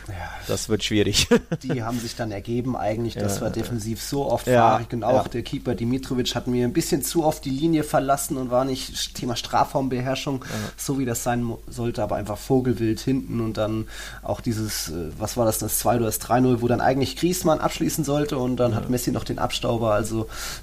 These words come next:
Speaker 1: die konnten ja echt machen, was sie wollten
Speaker 2: Ja.
Speaker 1: dann teilweise im gegnerischen Strafraum.
Speaker 2: Tatsächlich, also Eibar war da wirklich ab dem null eins, ähm, nicht mehr wettbewerbsfähig. Das war wirklich in allen Belangen zu wenig. Da muss es eigentlich,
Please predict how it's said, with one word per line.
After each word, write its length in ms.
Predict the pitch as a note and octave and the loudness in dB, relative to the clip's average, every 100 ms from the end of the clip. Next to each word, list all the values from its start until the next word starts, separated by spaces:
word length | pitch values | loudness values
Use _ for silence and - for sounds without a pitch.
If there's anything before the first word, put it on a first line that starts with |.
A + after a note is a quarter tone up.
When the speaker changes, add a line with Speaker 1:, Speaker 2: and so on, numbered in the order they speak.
| - | -8
Speaker 1:
die 80 | A#2 | -4
konnten 260 | - B2 A#2 | 0 0 2
ja 80 | |
echt 220 | G#2+ G#2+ A2 | -2 -2 0
machen, 260 | G#2 B2+ | 0 0
was 160 | A2 - | -2 -2
sie 100 | G#2+ | -2
wollten 180 | G#2 G#2 | 0 2
Speaker 2:
Ja. 80 | |
Speaker 1:
dann 100 | G2 | 2
teilweise 580 | F#2+ G2+ G2 G2+ G2+ G#2 | 2 -2 0 0 -2 -4
im 240 | A2 G#2 G#2 | -4 -4 -4
gegnerischen 460 | G#2+ G#2+ - - | -6 -6 -6 -6
Strafraum. 480 | - - D#2+ - G#2+ | -6 -2 -2 0 0
Speaker 2:
Tatsächlich, 400 | G#2 - G2+ G#2+ | 0 0 -2 -2
also 180 | G2 A2 | -2 -2
Eibar 360 | G2 G#2 A2+ G2 | -2 2 2 2
war 100 | G2 | 0
da 140 | F#2+ | 0
wirklich 440 | G2+ G#2+ G2 - | 0 -2 -4 -4
ab 160 | - - | -6 -4
dem 200 | - G2 | -2 0
null 160 | G2+ G2 | 2 2
eins, 440 | - F#2 F#2+ - - | 4 2 0 -2 -2
ähm, 440 | G#2 F#2+ G2 A#2 - - - - | 0 0 -2 -4 -8 -16 -18 -6
nicht 140 | G#2 G2+ | 0 4
mehr 160 | G#2+ | 4
wettbewerbsfähig. 840 | G2 - F#2 G2+ - - G2 F#2 - - | 2 -4 2 2 2 0 2 2 0 -2
Das 220 | F#2 - | 0 2
war 180 | F#2 F#2+ | 2 4
wirklich 320 | F2+ F#2+ F#2 | 2 0 -2
in 100 | G#2 | 0
allen 300 | - G2+ G#2 | 2 4 4
Belangen 300 | G2 F#2 G#2 | 4 4 4
zu 100 | G2+ | 4
wenig. 160 | G2+ G#2 | 2 2
Da 80 | |
muss 160 | G2 G2 | 0 0
es 100 | G2 | 0
eigentlich, 240 | G2+ G2 | 2 0